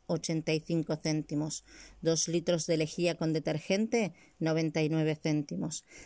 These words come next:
Detergente de ropa a mano, treinta lavados, un euro noventa y nueve. El que, por <laughs> cierto, me vendría de madre ahora que sigo sin lavadora, porque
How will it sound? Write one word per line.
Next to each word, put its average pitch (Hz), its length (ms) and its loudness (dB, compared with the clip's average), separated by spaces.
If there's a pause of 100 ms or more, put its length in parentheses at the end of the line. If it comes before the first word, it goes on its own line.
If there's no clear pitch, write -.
(120)
Detergente 175 600 2
de 180 140 4
ropa 185 300 2
a 165 40 4
mano, 175 380 2
treinta 175 400 2
lavados, 196 540 2 (200)
un 170 160 4
euro 170 280 4
noventa 156 340 2
y 160 60 2
nueve. 165 400 2 (240)
El 170 140 0
que, - 260 4 (240)
por 185 140 6
<laughs> - 0 -
cierto, - 540 4
me 175 140 4
vendría 190 400 6
de 165 140 4
madre 175 400 4
ahora 165 220 2
que 160 100 0
sigo 175 260 2
sin 160 220 2
lavadora, 165 480 4
porque 165 340 2